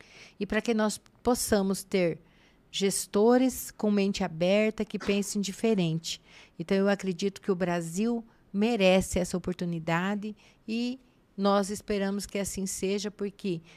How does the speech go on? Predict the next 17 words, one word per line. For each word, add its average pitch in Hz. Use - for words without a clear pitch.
Deus 220
acima 196
de 180
todos, -
de 185
tudo, -
e 190
que -
nós 185
precisamos 190
de 185
uma 185
pátria 175
onde 175
nós 180
possamos 185
realmente 190